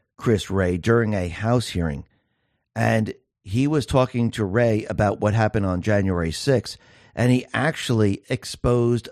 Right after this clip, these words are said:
the ghost buses where they brought in all these confidential human sources. They were dressed as Trump supporters,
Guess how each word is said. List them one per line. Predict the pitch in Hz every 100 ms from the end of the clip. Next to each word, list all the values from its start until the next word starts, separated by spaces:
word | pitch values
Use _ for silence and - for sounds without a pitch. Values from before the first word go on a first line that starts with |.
| -
the | 110
ghost | 85 107 117 -
buses | 95 85 87 80
where | 113 110 101 - _ _ _ -
they | 120
brought | 113 113 127 131 127
in | 135 127 113 107 _ _ _ -
all | 120 151 151
these | 127 135 123 117 - _ _ _ _ _ _ _ -
confidential | 151 147 135 135 123
human | 104 127 117
sources. | - 123 123 - 92 82
They | 110
were | 107
dressed | 92 120 113
as | 113 101 95 - _ _ _ _
Trump | - - 143
supporters, | 131 113 - 98 92